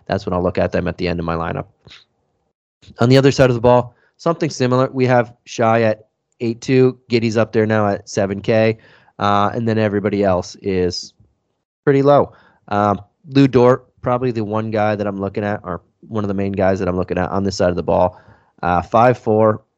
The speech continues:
He does get some solid shot attempts. Uh, he's very, very streaky. Um, so he's just a tournament option to separate yourself from the pack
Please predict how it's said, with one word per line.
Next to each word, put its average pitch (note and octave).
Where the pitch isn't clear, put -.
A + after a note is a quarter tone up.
He A2+
does C3
get B2
some G#2
solid G#2
shot G2
attempts. G2
Uh, F2
he's F2+
very, A2
very G2+
streaky. A2
Um, F#2+
so A2+
he's A2+
just G#2+
a G#2
tournament G2+
option F2
to D#2+
separate G#2
yourself F#2
from F#2
the E2+
pack F2